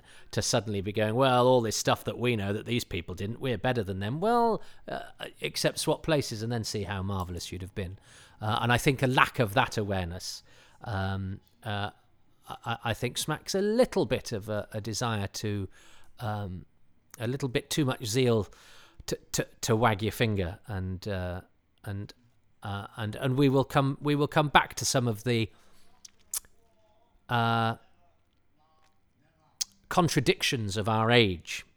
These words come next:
of the things that we espouse. And I, and I say this as a member of the probably metropolitan liberal elite, but I am very conscious, um, of if, if views like mine are to prosper, uh,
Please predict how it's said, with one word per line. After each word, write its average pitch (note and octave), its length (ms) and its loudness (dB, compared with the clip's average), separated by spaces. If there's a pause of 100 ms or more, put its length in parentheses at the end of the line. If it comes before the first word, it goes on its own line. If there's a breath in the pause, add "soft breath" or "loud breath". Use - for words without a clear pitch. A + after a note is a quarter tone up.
(100)
of G2 100 -10
the A2 80 -8
things A#2 380 -2
that - 140 -8
we A2 140 -2
espouse. F#2 500 -4
And B2 100 -4
I, C3 120 -2 (260)
and B2+ 160 -2
I B2+ 100 0
say F3+ 220 2
this A#2 220 -2 (380 loud breath)
as B2+ 160 4
a B2 40 2
member G#2+ 440 2
of F2+ 140 -4
the G#2 220 -2 (720 loud breath)
probably G#2+ 400 0
metropolitan G2+ 720 -2
liberal G2+ 320 -2
elite, G2+ 380 -2 (340 loud breath)
but A#2 120 4
I B2 160 8
am B2 200 4
very D3+ 260 4
conscious, - 800 -4 (260)
um, G#2 380 -6 (480 soft breath)
of A2 280 0
if, - 380 -4 (460)
if - 320 -6
views B2+ 300 0
like A2+ 180 2
mine A2 300 0
are G2 140 -2
to - 120 -12
prosper, - 540 -2 (560 soft breath)
uh, G#2+ 240 -6